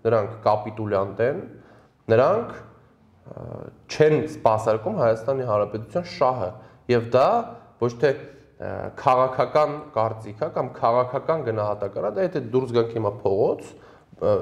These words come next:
իննսուն տոկոս հարցված մարդկանցից որ հարցնենք, նրանք կասեն, "Այո, դա տենց է", որովհետև մենք, ը, ունենք սուտ տնտեսական աճ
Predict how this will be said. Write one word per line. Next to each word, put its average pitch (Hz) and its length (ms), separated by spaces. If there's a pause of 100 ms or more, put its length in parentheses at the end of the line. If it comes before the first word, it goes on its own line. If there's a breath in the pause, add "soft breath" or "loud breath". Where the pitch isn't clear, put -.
(100)
իննսուն 196 440
տոկոս 113 340
հարցված 110 480
մարդկանցից 104 540
որ 104 100
հարցնենք, 110 400
նրանք 226 260
կասեն, 220 340
"Այո, 131 200
դա 110 140
տենց 123 260
է", 82 120 (340)
որովհետև 143 580 (680 loud breath)
մենք, 135 340 (300)
ը, 95 160 (520)
ունենք 135 380
սուտ - 400 (120)
տնտեսական 98 680
աճ 165 320